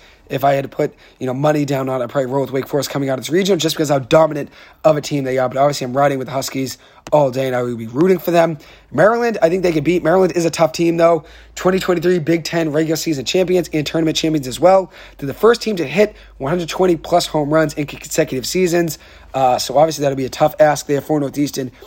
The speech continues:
to beat them. But Northeastern's beat them already overall on the year,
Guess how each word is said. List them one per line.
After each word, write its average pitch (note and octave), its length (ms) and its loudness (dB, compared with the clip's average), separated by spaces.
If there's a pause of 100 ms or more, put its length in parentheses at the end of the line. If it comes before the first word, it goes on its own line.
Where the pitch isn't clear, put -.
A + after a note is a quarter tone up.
(200)
to A#2+ 80 -10
beat A#2 160 -10
them. A#3 200 0
But F3+ 120 2
Northeastern's F#3+ 400 0
beat F3+ 180 0
them F3 160 -2
already D#3+ 420 2
overall D3+ 420 4
on D3 180 -4
the C3+ 80 -6
year, C#3+ 260 0